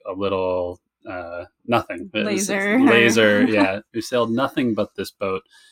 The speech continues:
Speaker 1: And in fact, the first time we ever sailed was when we were on the sea trial for this boat. So we're on the sea trial with the broker and the captain, and, uh, you know, the surveyor,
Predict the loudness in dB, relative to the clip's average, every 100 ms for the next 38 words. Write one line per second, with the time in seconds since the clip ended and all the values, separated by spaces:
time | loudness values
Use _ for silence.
0 | _ _ -6 -2 0 0 0 0 0 -2
1 | -4 -4 2 4 4 0 -8 -6 -2 0
2 | 2 2 2 -2 -4 -4 -4 -2 0 0
3 | 0 -2 -6 -6 -4 -4 0 2 2 0
4 | -2 -2 -2 -2 -2 -2 -2 -4 -10 -12
5 | -12 -10 -10 -12 _ _ _ _ _ _
6 | _ -4 0 0 0 -6 _ _ _ -4
7 | 2 4 4 2 -2 -2 2 4 4 2
8 | 0 -4 -4 2 2 2 0 2 2 0
9 | -4 _ -8 -6 -4 -2 0 0 0 0
10 | 2 2 0 -2 _ _ _ -6 -4 -2
11 | -4 -4 -4 -4 -4 -8 -14 -10 -6 -4
12 | -4 -4 -4 -4 -4 2 4 4 4 4
13 | 6 4 2